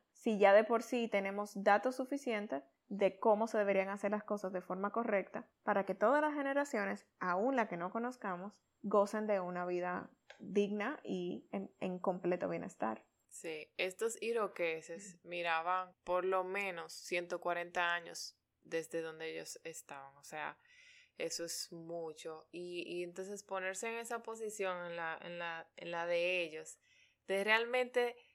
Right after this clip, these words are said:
Speaker 2: sentirse responsable por, por e-, por e-, todo, por esos años que no van a ver. O sea, ahí hay un tema también,
Speaker 1: Ujú.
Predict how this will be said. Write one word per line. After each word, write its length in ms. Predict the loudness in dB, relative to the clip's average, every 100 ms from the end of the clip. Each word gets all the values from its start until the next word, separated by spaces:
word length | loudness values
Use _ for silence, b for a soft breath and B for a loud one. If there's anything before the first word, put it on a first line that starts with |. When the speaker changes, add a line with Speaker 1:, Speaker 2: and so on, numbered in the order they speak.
| _
Speaker 2:
sentirse 1200 | -6 -2 -2 -4 -6 -4 -4 -2 2 2 0 -4 -6
responsable 960 | -6 -4 -6 -6 2 4 4 2 0 -2
por, 320 | -6 -2 -2 -2
por 180 | 0
e-, 140 | 2 2
por 240 | 0 -2
e-, 80 | 0
todo, 400 | -2 -2 0 -2
por 180 | 0 0
esos 300 | 2 0 2
años 240 | 2 2
que 100 | -2
no 240 | -2 -2 0
van 240 | 2 2
a 120 | 0
ver. 320 | 2 0 0 -4
O 80 | -8
sea, 160 | -6 0
ahí 200 | 0 0
hay 220 | -2 -6
un 180 | -14 -2
tema 320 | 0 2 0
también, 480 | -2 -4 -4 -4 -6
Speaker 1:
Ujú. 140 | -10